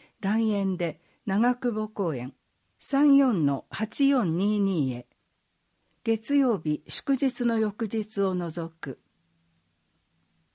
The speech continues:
オストメイト健康相談会。五月二十四日日曜、午後一時三十分から四時三十分。Fプレイス。公園、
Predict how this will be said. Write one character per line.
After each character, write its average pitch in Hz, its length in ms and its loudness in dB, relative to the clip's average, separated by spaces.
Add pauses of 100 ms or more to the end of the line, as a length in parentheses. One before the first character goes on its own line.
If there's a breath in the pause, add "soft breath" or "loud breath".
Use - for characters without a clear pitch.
(380)
オ 208 120 4
ス - 160 -8
ト 302 160 8
メ 277 180 8
イ 208 40 -2
ト - 340 -4 (100)
健 277 260 8
康 262 240 4
相 226 220 4
談 185 300 2
会。 131 320 -4 (920)
五 294 160 6
月 247 360 4
二 240 180 6
十 160 260 0
四 147 200 -2 (120)
日 156 260 0
日 196 400 2
曜、 175 300 0 (440)
午 269 160 4
後 170 320 0
一 262 300 0
時 220 120 -2
三 220 260 2
十 208 180 0
分 143 280 -4
か 139 160 -4
ら 131 240 -4
四 240 200 4
時 147 140 -4
三 185 280 0
十 170 160 -6
分。 139 360 -8 (680)
F 269 320 0
プ - 200 0
レ 202 140 2
イ 147 60 -2
ス。 - 320 -12 (760)
公 247 220 4
園、 175 380 -2